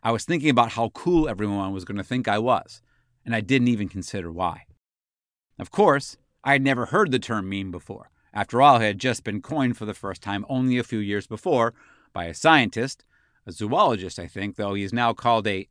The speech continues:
ethnologist or an evolutionary biologist, a guy named Richard Dawkins. Now, I think he's a sir, Sir Richard Dawkins, in nineteen seventy-six is when he coined the term.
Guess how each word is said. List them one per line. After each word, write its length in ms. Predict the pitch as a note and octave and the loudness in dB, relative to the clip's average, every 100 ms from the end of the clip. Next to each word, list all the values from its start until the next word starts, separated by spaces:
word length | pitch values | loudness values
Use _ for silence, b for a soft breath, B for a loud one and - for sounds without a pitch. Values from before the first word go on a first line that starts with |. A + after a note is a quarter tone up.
| A#2+ | -8
ethnologist 840 | A#2 - B2+ C#3+ D3 D3 D3 - | -8 -2 0 0 0 -4 -6 -6
or 140 | G2+ G2 | -8 -8
an 120 | G#2 | -6
evolutionary 640 | B2 A2+ A2 A2+ - G2+ F2+ | -6 -4 -4 -6 -6 -8 -8
biologist, 720 | D#2+ F2 B2 G#2+ E2+ A2 - | -10 0 2 2 -2 -10 -12
a 600 | _ _ _ _ _ - | _ _ _ _ _ -4
guy 60 | A2+ | 0
named 320 | A2 G#2+ G2 | 0 0 -4
Richard 420 | G2 C3+ B2 A#2+ G#2+ | -2 -2 0 -4 2
Dawkins. 600 | A2 F#2+ F2 - - - _ _ _ _ _ _ | 2 2 -4 -16 -20 -20 _ _ _ _ _ _
Now, 140 | G#2 | -6
I 80 | F#2+ | -4
think 160 | G#2 G2 | -6 -10
he's 160 | F#2 | -10
a 60 | E2+ | -12
sir, 360 | - A#2 E2+ - | -6 -6 -6 -10
Sir 340 | - D#3 B2+ | 0 4 4
Richard 320 | G#2 - G2 | 0 -6 -10
Dawkins, 480 | G2 F#2 F2+ F2+ G2+ | -6 -6 -8 -16 -16
in 160 | G#2 G2 | -10 -6
nineteen 420 | A2+ - A2 G2 | -6 -6 -8 -8
seventy-six 840 | - A#2+ G2+ F#2 F2 - G2+ - F2+ | -6 -6 -6 -8 -8 -6 -6 -8 -18
is 140 | - | -14
when 120 | F#2+ | -12
he 80 | F2 | -12
coined 320 | - A#2+ G#2 | -10 -8 -8
the 40 | F2+ | -10
term. 380 | - E3+ E3 | -6 -4 -6